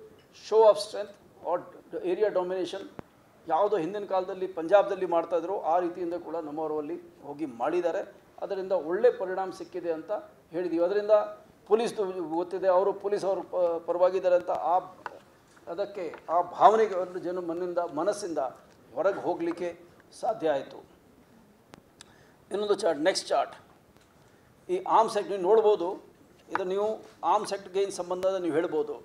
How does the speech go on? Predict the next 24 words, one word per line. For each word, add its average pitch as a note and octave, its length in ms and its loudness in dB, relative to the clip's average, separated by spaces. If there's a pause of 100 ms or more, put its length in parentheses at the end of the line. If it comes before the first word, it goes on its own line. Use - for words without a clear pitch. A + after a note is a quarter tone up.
(520)
ಈ - 20 -2 (920)
ಆ F3 140 2 (480)
ಮಚ್ಚು, F3+ 340 2 (280)
ಲಾಂಗು F3+ 400 8 (520)
ಇಟ್-, F3 180 -6 (100)
ಇಟ್ಕೊಂಡು G#3 340 -4 (120)
ಯಾರು G3 180 4 (300)
ಓಡಾಡ್ತಾರೆ, F#3 500 0 (200)
ಇಲ್ಲಾಂದರೆ G3 340 2 (120)
ಯಾರು G#3 220 8
ಇಟ್ಕೊಡ್ತಾರೆ, F3 520 -4 (640)
ಇದು G3 120 2 (960)
ಈ - 20 -6 (160)
ಸಂಖ್ಯೆ G3+ 260 -2 (460)
ನಾವು F3+ 120 6 (100)
ಕೇಸ್ G3 260 -4
ಜಾಸ್ತಿ F#3 340 0
ಮಾಡಿದ್ದೀವಿ. D3 400 -4 (140)
ಎರಡು F#3 180 4
ಸಾವಿರ F#3 160 2 (160)
ಇಪ್ಪತ್ತೊಂದರಲ್ಲಿ F#3 680 -8 (640)
ಯಾರ್ಯಾರು G3+ 380 8 (120)
ಈ - 20 -6 (540)
ಲಾಂಗ್ಗಳನ್ನು G#3 540 4